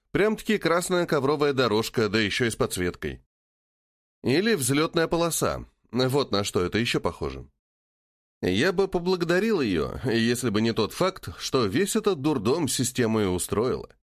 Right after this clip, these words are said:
А чтобы мы даже не думали о том, что времени у нас в избытке, и мы успеем до места назначения неспешным шагом,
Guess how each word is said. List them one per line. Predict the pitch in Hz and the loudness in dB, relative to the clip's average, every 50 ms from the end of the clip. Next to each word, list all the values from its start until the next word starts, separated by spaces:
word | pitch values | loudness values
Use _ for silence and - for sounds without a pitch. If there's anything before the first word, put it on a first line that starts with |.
| _ _ _ _ _ _ _ _ _ _ _ _ _ _ _ _ - | _ _ _ _ _ _ _ _ _ _ _ _ _ _ _ _ -4
А | - 156 196 196 | 0 0 2 2
чтобы | - - 220 185 175 165 | 2 2 0 2 2 2
мы | 165 165 | 2 2
даже | 151 151 135 147 156 | 2 2 2 2 2
не | 151 147 | 2 2
думали | 135 139 127 123 120 | 2 2 2 4 4
о | 117 117 113 | 4 2 2
том, | - 123 117 110 104 | 2 0 0 0 0
что | - - 113 | 0 0 0
времени | 95 101 117 120 113 110 104 101 | 2 2 2 2 2 2 2 2
у | 101 101 | 2 2
нас | 101 101 95 - | 0 0 0 0
в | 123 135 | 0 0
избытке, | 127 101 82 82 117 117 110 - - 98 95 98 | 0 0 0 0 0 0 0 -2 -2 0 0 2
и | 110 | 2
мы | 127 123 107 | 2 2 0
успеем | 104 - - 131 117 110 104 98 98 | 0 -2 0 0 0 0 0 0 0
до | 107 117 | 0 2
места | 113 110 101 98 - 117 104 | 2 0 0 -2 -2 -2 0
назначения | 104 101 92 98 110 107 - - 113 98 95 98 101 101 | 0 0 0 0 -2 -2 0 0 0 0 0 0 0 0
неспешным | 104 113 117 110 - - 101 95 104 131 135 139 | 0 0 -2 -2 -2 -2 -4 -2 -2 -2 -4 -2
шагом, | 135 - 208 208 180 190 180 175 | 0 0 0 0 0 -2 -4 -4